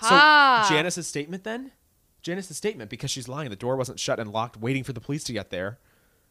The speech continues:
Speaker 2: This was at taken eleven oh two A M. So who opened this door? Who opened it?
Speaker 1: Well, that's a good point because, no, the teacher said it was locked.
Speaker 2: Janice said it was locked.
Speaker 1: Carrier said it.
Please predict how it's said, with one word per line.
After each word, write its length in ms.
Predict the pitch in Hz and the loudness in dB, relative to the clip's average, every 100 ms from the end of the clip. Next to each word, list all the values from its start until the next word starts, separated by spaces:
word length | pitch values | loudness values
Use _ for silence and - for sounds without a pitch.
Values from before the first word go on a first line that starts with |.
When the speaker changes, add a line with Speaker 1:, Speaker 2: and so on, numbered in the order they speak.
| _ _ _ - | _ _ _ -6
Speaker 2:
This 180 | 156 | -4
was 80 | 170 | -4
at 80 | 180 | -4
taken 220 | 170 147 | -6 -6
eleven 320 | 131 123 127 | -4 -4 -4
oh 120 | 117 117 | -6 -8
two 260 | - 131 | -8 -8
A 160 | 110 110 | -6 -6
M. 260 | 113 - - _ _ _ | -8 -12 -20 _ _ _
So 220 | - 139 117 | -6 -4 0
who 200 | 175 - | 0 2
opened 320 | 143 120 95 | 0 -2 -6
this 140 | 92 | -8
door? 340 | 123 101 73 - _ _ _ _ _ _ _ _ _ _ _ _ _ _ _ - | -8 -8 -10 -14 _ _ _ _ _ _ _ _ _ _ _ _ _ _ _ -4
Who 160 | 131 | -2
opened 260 | 123 104 87 | 0 -4 -10
it? 140 | - _ _ _ _ _ _ _ _ _ _ _ _ | -12 _ _ _ _ _ _ _ _ _ _ _ _
Speaker 1:
Well, 100 | 240 | -14
that's 80 | 247 | -12
a 40 | |
good 120 | 277 262 | -14 -12
point 180 | 214 | -10
because, 240 | 240 262 233 | -8 -8 -8
no, 80 | 226 | -8
the 80 | 214 | -8
teacher 300 | 302 320 233 | -8 -8 -8
said 180 | 196 | -8
it 120 | 170 160 | -10 -12
was 140 | - | -14
locked. 400 | - - - - | -16 -18 -20 -14
Speaker 2:
Janice 320 | 120 135 143 - | -2 -2 -2 -4
said 80 | |
it 60 | - | -6
was 100 | 101 | -6
locked. 400 | 110 95 - - | -6 -6 -10 -20
Speaker 1:
Carrier 340 | - 277 277 208 | -10 -8 -8 -10
said 160 | 196 | -10
it. 100 | 185 | -12